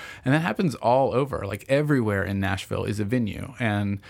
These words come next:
sometimes it's awesome, especially if you're an out-of-towner or you're new, like, it's really charming. But, uh, if you've been here a while and you don't go out that much, sometimes when you go out, you wanna just be like,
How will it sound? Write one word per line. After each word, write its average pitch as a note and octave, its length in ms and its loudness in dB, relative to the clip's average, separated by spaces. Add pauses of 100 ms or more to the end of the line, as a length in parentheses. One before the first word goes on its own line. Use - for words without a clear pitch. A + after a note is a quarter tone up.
(580)
sometimes A#3 400 2
it's G#3 120 -2
awesome, A2 540 2
especially E3 480 0
if A2 80 -2
you're G#2+ 120 0
an G#2 60 -2
out-of-towner A#2 600 0
or A#2+ 160 2
you're G2 120 0
new, B2+ 440 2
like, A2+ 240 -2
it's A#2 180 -2
really A2+ 400 2
charming. A2+ 760 -2
But, A2 280 2
uh, E2+ 120 -8 (120)
if C3 160 0
you've C3 160 -2
been C#3 180 4
here C3 180 2
a G#2+ 80 2
while G#2 320 0
and A#2 120 0
you A#2 80 2
don't C3+ 280 2
go A#2+ 140 -4
out A2 180 -6
that F#2+ 180 -6
much, F#2+ 400 -6 (300)
sometimes E4+ 520 0
when D4 120 2
you A#3 80 0
go G#3+ 180 2
out, A3 220 0
you F3 80 2
wanna E3+ 200 2
just D#3+ 200 -2
be D#3 100 2
like, A2 300 0